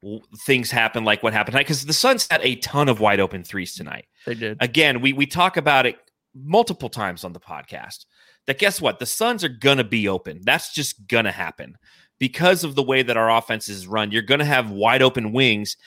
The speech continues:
Speaker 1: and they have to have the ability to knock down the shots. And you look at the way that this game played out, the Suns started off great, you know, ten three at the first time out. You know, they, they've been struggling with their starts recently. I feel like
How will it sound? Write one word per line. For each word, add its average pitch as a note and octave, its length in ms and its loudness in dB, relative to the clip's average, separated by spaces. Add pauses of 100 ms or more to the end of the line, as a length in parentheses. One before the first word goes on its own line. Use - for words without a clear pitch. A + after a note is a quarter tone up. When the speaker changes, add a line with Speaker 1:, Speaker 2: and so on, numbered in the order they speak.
(160)
Speaker 1:
and G#2+ 120 -4
they A#2 60 0
have C3 200 0
to C#3+ 80 4
have B2 100 4
the B2+ 120 4
ability G#2+ 320 0
to G#2 80 -2
knock F#2+ 280 -2
down G2 160 -4
the F#2+ 60 -10
shots. - 540 -2 (360)
And B2 320 2
you B2+ 180 -2
look E3+ 260 0
at C#3+ 160 0
the C3+ 80 -4
way B2+ 180 4
that A#2+ 180 -4
this B2+ 160 0
game A#2+ 260 2
played A2+ 300 2
out, C#3+ 260 4 (500)
the D3 120 -4
Suns G#3 260 0
started F#3 300 4
off F3 220 4
great, G#2 280 0
you A#2 100 -2
know, A#2 200 0 (320)
ten F#3+ 280 0 (240)
three D#3 540 -4 (520)
at A#2 180 2
the A#2 60 -8
first C#3 340 0
time A#2+ 300 2
out. G2+ 240 4 (420)
You A#2 100 -2
know, A2+ 80 0
they, A#2+ 200 2
they've C3 180 2
been C3 100 -2
struggling G#3 460 4
with D#3+ 80 -4
their D3+ 100 4
starts - 400 2
recently. F2+ 380 -10
I F2+ 60 -4
feel D#3+ 240 -2
like C#3+ 260 0